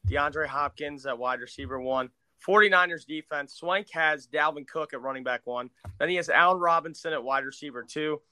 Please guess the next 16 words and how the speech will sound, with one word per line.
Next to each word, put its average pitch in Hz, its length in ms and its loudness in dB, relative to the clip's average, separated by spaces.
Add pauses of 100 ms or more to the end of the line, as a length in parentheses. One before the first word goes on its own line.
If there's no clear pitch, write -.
(280)
George 165 340 4
Kittle 160 240 2
at 117 80 -2
tight 151 240 4
end, 143 240 0 (200)
football 175 440 0
team 156 240 -8
defense. 135 540 -2 (360)
And 135 120 -4
then 139 120 2
Ben 175 280 6
has 160 320 2
Patty 175 400 2
Mahomes, 156 640 -2
Mike 156 320 -2
Evans, 147 420 -2